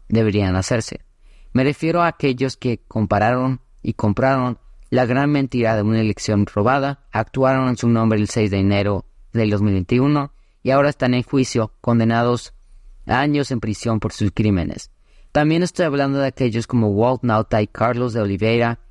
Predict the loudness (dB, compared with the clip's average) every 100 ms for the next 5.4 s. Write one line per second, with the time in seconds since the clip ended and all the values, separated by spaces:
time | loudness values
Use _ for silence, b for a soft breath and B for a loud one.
0 | -10 -6 -2 -2 0 0 0 0 -2 0
1 | 0 0 0 0 0 0 0 -2 -2 -6
2 | -4 0 0 -2 -2 0 2 0 -2 -2
3 | -6 -4 -2 0 0 0 2 -2 -2 0
4 | 2 2 0 -4 _ -20 -4 2 2 2
5 | 2 0 0 -4